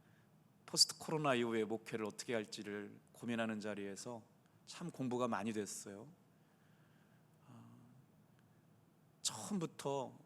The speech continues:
얼마나 긴장하고 살아야 될지를 각오를 단단히 하지 않으면 이 위기를 넘어갈 수 없다는 뼈저린 반성과 각성들이 있었던 시간이에요.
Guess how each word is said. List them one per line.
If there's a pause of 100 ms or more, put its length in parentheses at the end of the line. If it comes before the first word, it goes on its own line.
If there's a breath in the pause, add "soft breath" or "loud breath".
얼마나
긴장하고
살아야
될지를
각오를
단단히
하지
않으면 (160)
이
위기를
넘어갈
수
없다는
뼈저린
반성과
각성들이
있었던
시간이에요.